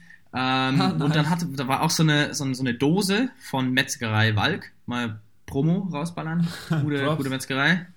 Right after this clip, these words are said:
Speaker 2: <laughs> Props an Metzgerei Walk. Ähm, und zwar, <laughs> äh, ähm, so eine Dose, wo einfach Nürn-, zehn Nürnberger Rostbratwürste drin sind.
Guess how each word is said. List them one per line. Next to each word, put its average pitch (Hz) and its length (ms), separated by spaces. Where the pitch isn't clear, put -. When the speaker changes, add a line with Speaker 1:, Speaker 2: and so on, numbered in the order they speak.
Speaker 2:
<laughs> 156 320
Props 151 240
an 151 100
Metzgerei 147 440
Walk. 160 280
Ähm, 175 180
und 156 100
zwar, 214 360
<laughs> - 120
äh, 175 180
ähm, 190 260
so 170 120
eine 170 220
Dose, 220 560
wo 165 280
einfach 170 300
Nürn-, 175 420
zehn 220 400
Nürnberger 180 480
Rostbratwürste 107 880
drin 98 240
sind. 87 260